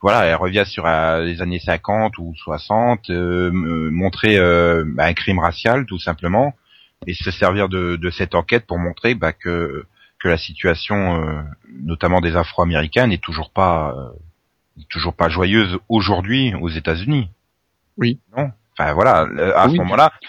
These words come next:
Speaker 1: ça devient un enga-, c'est, c'est engagé, quoi, de, de
Speaker 2: Oui, bah, tu peux faire des petits parallèles, tu peux aussi faire des parallèles, quoi. Regarde, eh ben, ouais, je pensais un peu aux, là, aux séries de H B O. Alors,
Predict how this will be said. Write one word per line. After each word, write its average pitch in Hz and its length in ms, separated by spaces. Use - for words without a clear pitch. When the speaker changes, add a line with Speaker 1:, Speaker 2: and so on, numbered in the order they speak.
Speaker 1:
ça - 180
devient 107 140
un 110 160
enga-, 107 260
c'est, - 220
c'est 92 100
engagé, 139 440
quoi, 98 180
de, 85 420
de 82 140
Speaker 2:
Oui, 156 220
bah, 117 300
tu - 100
peux - 80
faire 110 140
des 113 140
petits - 360
parallèles, - 540
tu - 80
peux 120 100
aussi 123 220
faire 123 120
des 117 120
parallèles, 127 380
quoi. 113 340
Regarde, 117 220
eh 127 180
ben, - 220
ouais, 123 140
je 131 60
pensais 127 240
un 123 60
peu 123 120
aux, 117 120
là, 127 100
aux 123 80
séries 113 540
de 117 180
H 113 240
B 117 140
O. 151 140
Alors, 113 160